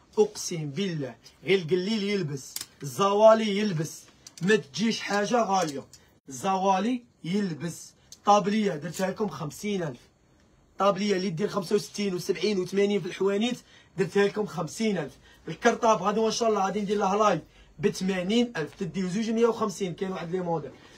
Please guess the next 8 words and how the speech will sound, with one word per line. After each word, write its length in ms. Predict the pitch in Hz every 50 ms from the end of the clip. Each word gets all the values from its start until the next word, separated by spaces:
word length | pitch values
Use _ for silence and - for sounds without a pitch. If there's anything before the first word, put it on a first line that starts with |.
| - -
المهم، 400 | 214 240 254 277 277 269 262 233
المهم، 460 | 220 220 220 226 226 220 196 170 151 - - _ _ _ _ _ _ _
سعر، 400 | - - - 277 269 226 214 202
سعر، 340 | 165 - - 226 185 147 - - _ _
خلوه 320 | - - 240 254 262 254 196
عند 140 | 220 220 196
بوتيك 260 | 226 226 - - -
ابراهيم. 380 | 196 180 - - 127 120 113